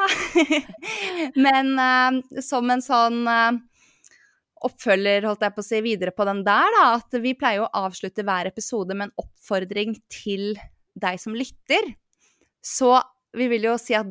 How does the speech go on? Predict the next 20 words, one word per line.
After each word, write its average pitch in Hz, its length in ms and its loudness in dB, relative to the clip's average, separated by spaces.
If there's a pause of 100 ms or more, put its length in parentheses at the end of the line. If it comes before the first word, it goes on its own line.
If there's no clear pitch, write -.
dagens 196 560 -4
oppfordring 208 760 -4 (120)
til 220 180 -4
deg 254 320 4 (280)
er 202 180 0
å 208 40 -2
reflektere 208 600 -6
over 214 280 -4
hva 196 380 -2
ønsker 220 400 -8
du 190 260 -6
å - 80 -8
stå 190 360 -4
for, 403 300 0 (360)
hvis 240 240 -4
du 285 120 -6
skulle 277 260 -6
vist 214 380 -10
det 339 100 -4
da, 415 120 2